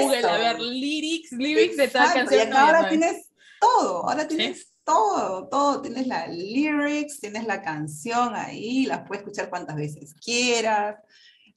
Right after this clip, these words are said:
Speaker 2: Tienes diccionarios online, yo, me, yo tengo aún mi diccionario, una biblia así enorme, porque cuando había palabras que yo no sabía, yo al toque las buscaba, yo quería saber qué está diciendo, ¿verdad?
Speaker 1: Claro.
Speaker 2: Entonces, esa es una forma de aprender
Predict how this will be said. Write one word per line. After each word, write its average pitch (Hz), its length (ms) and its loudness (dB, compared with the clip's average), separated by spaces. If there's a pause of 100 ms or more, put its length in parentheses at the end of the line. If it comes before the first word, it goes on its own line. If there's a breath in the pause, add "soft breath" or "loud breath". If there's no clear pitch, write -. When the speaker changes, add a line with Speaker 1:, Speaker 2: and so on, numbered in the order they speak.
Speaker 2:
Tienes 226 320 -2
diccionarios 196 540 -4
online, 190 380 2
yo, 208 100 4
me, 226 80 0 (140)
yo 220 200 -4
tengo 262 300 2
aún 220 400 2
mi 185 80 -2
diccionario, 196 460 -4
una 226 180 -2
biblia 196 400 -2
así 180 220 -10
enorme, 175 840 0
porque 175 240 -4
cuando 175 220 -2
había 214 200 -2
palabras 214 300 2
que 185 140 -8
yo 185 40 -4
no 214 80 -4
sabía, 226 320 -2
yo 214 80 -2
al 202 80 -10
toque 202 200 -10
las 220 160 0
buscaba, 165 480 2
yo 160 80 -8
quería 175 240 -6
saber 175 260 -6
qué 185 80 -10
está 185 220 -4
diciendo, 160 600 -6
¿verdad? 135 320 -16
Speaker 1:
Claro. 165 280 -4 (420 loud breath)
Speaker 2:
Entonces, 240 500 0 (200)
esa 277 220 2
es 320 100 -8
una 269 160 2
forma 262 300 2
de 277 40 2
aprender 180 880 -4